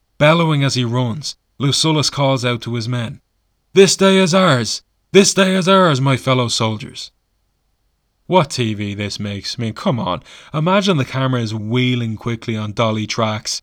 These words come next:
following the charging Romans through the waves of dust being kicked up behind them, Lucullus bellowing his immortal words as sand flies all around them. Well, the effect is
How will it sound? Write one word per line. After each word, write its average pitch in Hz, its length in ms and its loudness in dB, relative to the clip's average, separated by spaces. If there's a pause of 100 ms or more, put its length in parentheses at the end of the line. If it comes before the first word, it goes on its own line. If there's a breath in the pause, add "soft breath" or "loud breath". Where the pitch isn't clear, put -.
(120)
following 117 460 -2
the 107 80 -4
charging 113 500 -4
Romans 107 480 -6
through 117 180 -6
the 117 100 -10
waves 117 540 -8
of 104 160 -8 (120)
dust 120 340 -4
being 107 220 -6
kicked 135 360 -6
up 117 120 -4
behind 113 380 -4
them, 110 140 -6 (380)
Lucullus 123 600 -2
bellowing 117 600 -6
his 113 140 -6
immortal 123 520 -2
words 117 560 -4
as - 160 -6
sand 120 540 -2
flies 117 320 -6
all 107 180 -4
around 107 400 -4
them. 107 200 -8 (1160)
Well, 123 120 0
the 117 160 0
effect 131 560 -4
is 110 320 -2